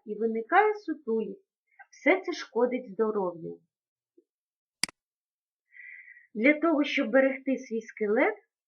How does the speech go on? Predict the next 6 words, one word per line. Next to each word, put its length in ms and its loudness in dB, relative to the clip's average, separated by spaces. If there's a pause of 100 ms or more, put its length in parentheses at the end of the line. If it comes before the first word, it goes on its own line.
(920)
треба 500 2 (500)
використовувати 920 -2
в 60 -8
їжу 560 0 (960)
такі 340 -4
харчі, 600 -2